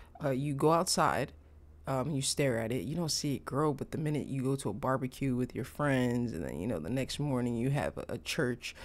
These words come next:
or some type of family brunch with your family. I don't know what your practices are, so I don't, I wanna keep it as open and diverse for everybody so we can all connect and communicate and just,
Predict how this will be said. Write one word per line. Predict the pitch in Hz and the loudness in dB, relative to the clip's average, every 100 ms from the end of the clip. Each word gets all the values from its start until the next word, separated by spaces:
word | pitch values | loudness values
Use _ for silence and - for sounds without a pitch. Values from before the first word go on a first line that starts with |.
| - - | -12 -6
or | 143 135 135 | -2 -2 0
some | - 160 | 0 0
type | 147 123 143 | 0 -2 -2
of | |
family | 131 156 135 123 | -4 0 2 2
brunch | 110 131 135 131 | 0 -2 -2 -2
with | 151 - | -8 -6
your | - | -8
family. | - 160 143 139 127 | -4 0 2 4 4
I | 127 | 2
don't | 127 | 0
know | |
what | 110 113 - | -2 -4 -6
your | 107 - | -8 -10
practices | - 143 123 - - 113 131 | -8 -6 -6 -6 -8 -8 -6
are, | 107 107 | -4 -4
so | - | -2
I | 107 | -2
don't, | 110 113 120 | -2 -4 -2
I | 131 | 2
wanna | 143 135 | 4 4
keep | 127 - 127 - | 0 -2 -4 -2
it | 127 | -2
as | 123 - | -2 0
open | 139 139 127 123 | 2 4 4 2
and | 120 | 2
diverse | 104 139 117 - | 0 2 -2 -4
for | - - | -6 0
everybody | 139 139 127 110 123 | 2 2 0 -2 -2
so | - | -2
we | 123 | -2
can | - 131 | 0 0
all | 117 | 0
connect | 113 - 120 110 - | -2 -4 -4 -4 -8
and | 135 | -10
communicate | - 131 127 123 - - | -4 -2 0 -2 -6 -6
and | 123 131 | -6 -4
just, | 123 | -6